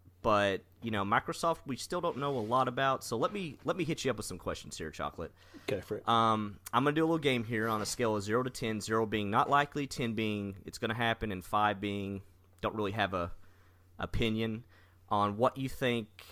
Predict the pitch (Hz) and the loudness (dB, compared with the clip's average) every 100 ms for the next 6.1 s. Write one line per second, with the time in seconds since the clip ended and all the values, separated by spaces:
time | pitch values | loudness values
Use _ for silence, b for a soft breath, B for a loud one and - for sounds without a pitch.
0 | - 101 101 98 90 101 98 104 95 92 | -6 -2 2 2 0 0 0 -2 -6 -6
1 | - - 90 85 80 90 b b b - | -6 -4 -4 -4 -6 -10 b b b -20
2 | _ _ _ _ - - 92 87 87 87 | _ _ _ _ -18 -8 -6 -4 -4 -6
3 | 87 87 - 98 92 - - 107 104 92 | -6 -8 -8 -8 -6 -8 -10 -6 -4 -2
4 | 90 90 87 87 85 - - _ _ - | -2 -4 -4 -4 -6 -10 -20 _ _ -10
5 | 95 98 90 - 87 85 90 87 82 82 | -4 0 -2 -4 -8 -6 -4 -4 -2 -4
6 | 80 | -4